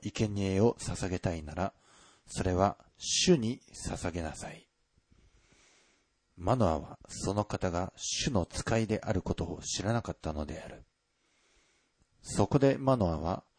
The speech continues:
主の使いに言った。お名前は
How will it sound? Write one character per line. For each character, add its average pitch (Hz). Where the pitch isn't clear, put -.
主 -
の 104
使 -
い 80
に 90
言 -
っ -
た。 -
お 98
名 98
前 98
は 92